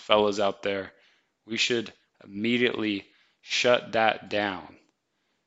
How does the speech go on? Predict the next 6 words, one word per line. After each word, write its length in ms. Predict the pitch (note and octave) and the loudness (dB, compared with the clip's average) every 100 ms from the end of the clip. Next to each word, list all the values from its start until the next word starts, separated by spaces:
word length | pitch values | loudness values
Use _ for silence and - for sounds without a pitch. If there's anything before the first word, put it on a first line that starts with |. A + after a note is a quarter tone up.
| _ _ _ _ | _ _ _ _
Don't 340 | A2 A#2 C#3 - | 2 2 2 -6
fulfill 600 | - - A#2+ - B2+ A#2+ | -12 -6 -6 0 0 4
that 240 | A2 - | 4 4
sexual 420 | - G#2+ - G2+ | 0 -2 -2 -4
impulse 680 | G2+ F#2+ G2+ G2+ - - - | -6 -6 -6 -4 -4 -6 -6
with 380 | G2 G2 - | -4 -4 -6